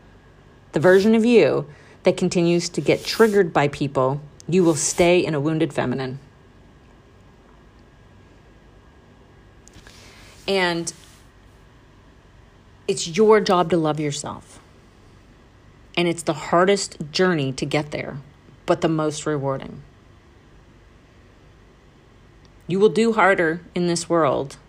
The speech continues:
but the longer that you keep doing the same thing over and over again every day,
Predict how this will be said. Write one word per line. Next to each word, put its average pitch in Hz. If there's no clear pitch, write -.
but 185
the 180
longer 180
that 208
you 190
keep 202
doing 196
the 165
same 151
thing 175
over 160
and 151
over 151
again 170
every 151
day, 151